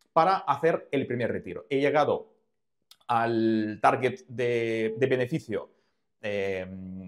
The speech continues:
incluso me he dejado un poquito más de colchón, ¿vale? Y lo que te permite o-, retirar esta empresa como máximo, ¿vale? Son dos mil dólares que, eh, retiré y que ya están ingresados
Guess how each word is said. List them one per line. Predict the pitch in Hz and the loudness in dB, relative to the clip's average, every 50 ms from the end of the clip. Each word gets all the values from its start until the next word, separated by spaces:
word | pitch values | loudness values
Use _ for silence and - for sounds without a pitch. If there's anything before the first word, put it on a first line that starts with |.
| 95 92 92 90 - - _ - _ _ _ _ - | -14 -16 -16 -18 -20 -20 _ -20 _ _ _ _ -10
incluso | 139 127 135 143 139 143 | -6 0 2 2 2 4
me | 123 127 | 2 4
he | |
dejado | 127 123 - 147 135 117 123 | 2 4 4 4 4 4 2
un | 120 | 2
poquito | 113 120 120 127 120 | -2 -6 -6 -6 -2
más | 127 127 127 | -2 -2 -2
de | 147 | 0
colchón, | - 147 143 143 208 220 240 220 - | 0 0 0 0 0 -2 -2 -2 -4
¿vale? | 147 165 185 208 202 - - _ - | -2 -2 -2 -2 -4 -6 -10 _ -10
Y | - 175 196 214 214 - - | -6 -4 -2 -2 -4 -4 -6
lo | 135 135 143 147 139 - | -4 -2 0 2 2 2
que | - 135 123 117 - _ _ _ _ _ _ _ _ _ _ _ _ _ _ | 2 0 -2 -2 -4 _ _ _ _ _ _ _ _ _ _ _ _ _ _
te | - 127 - | -4 -2 0
permite | 135 127 143 156 - - 151 151 - - - _ _ _ - | 2 0 0 0 0 0 0 0 0 -4 -10 _ _ _ -6
o-, | 135 139 - - _ _ _ _ _ | -4 -4 -6 -8 _ _ _ _ _
retirar | - 143 147 143 151 170 170 147 123 - - _ _ _ _ _ _ _ _ - | 2 2 4 6 6 6 6 6 2 0 -4 _ _ _ _ _ _ _ _ -8
esta | - 143 - - 139 135 | -6 -6 -2 -2 -2 -2
empresa | 123 - 143 127 - 110 - - | 0 0 0 2 0 -2 -2 2
como | - 131 127 131 | 2 4 4 4
máximo, | 123 127 139 175 185 180 - - 208 196 214 226 220 - - | 0 2 4 4 4 4 2 -2 0 0 0 -2 -4 -6 -8
¿vale? | 143 156 180 190 190 - _ _ _ | -6 -4 -4 -6 -6 -10 _ _ _
Son | - - 143 139 135 - - _ | -2 2 2 2 2 -2 -10 _
dos | - 113 139 - 110 | 2 4 4 4 4
mil | 127 127 127 | 2 4 6
dólares | 156 175 202 208 214 220 220 - | 6 6 6 6 4 2 0 0
que, | - 156 175 190 196 - - _ _ _ _ _ _ - 127 | -2 0 0 0 -2 -4 -6 _ _ _ _ _ _ -6 -2
eh, | 120 113 113 113 113 | 2 2 2 2 2
retiré | 123 117 123 117 131 135 165 208 - - | 2 2 2 2 4 2 2 2 0 -2
y | 135 127 - | -4 -4 -4
que | - 110 | -6 -2
ya | 117 135 151 | 0 0 0
están | 147 - 139 135 | 2 0 -2 -2
ingresados | 135 123 123 117 135 165 196 208 - - - | -2 -4 -4 0 2 2 2 0 -2 -6 -16